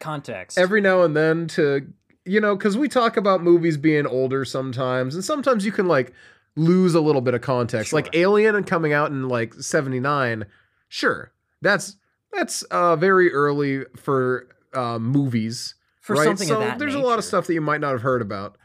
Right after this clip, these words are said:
Speaker 2: But then every now and then, I feel like we do need to be reminded that in nineteen eighty-four, The Terminator came out,
Speaker 1: Yeah.
Speaker 2: which is a good to look at movie, a well-written movie, a well-paced movie.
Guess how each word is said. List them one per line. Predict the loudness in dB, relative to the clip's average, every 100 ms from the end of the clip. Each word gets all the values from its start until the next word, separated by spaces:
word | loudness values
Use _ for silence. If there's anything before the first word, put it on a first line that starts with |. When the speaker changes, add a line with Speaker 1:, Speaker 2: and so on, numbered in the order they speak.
| _ _ _ -2
Speaker 2:
But | 0 2
then | 2
every | 2 0 0
now | 2 2
and | 2
then, | 0 0
I | -2
feel | 0 2
like | 0 0
we | -2
do | 0 0
need | 0
to | 2
be | 0
reminded | 0 0 0 0 2 -2 2
that | 0 0
in | -2 -4
nineteen | -2 -2 -2 -2 0
eighty-four, | 0 -2 0 2 2 0 -2
The | -6
Terminator | -4 -2 0 2 2 2 0
came | -2 -4 -4
out, | -8 -10 -12
Speaker 1:
Yeah. | -12 -2
Speaker 2:
which | 0 0
is | 2
a | 2
good | 2 0 0
to | 0
look | 0 0 0
at | -2 -2
movie, | -4 -6 -6 -8 -10 -16 _ 0
a | 2
well-written | 4 4 2 2 0 -2 -2
movie, | -2 -2 -2
a | -2
well-paced | 2 0 0 -2 -4 -4 -4
movie. | -4 -4 -6 -8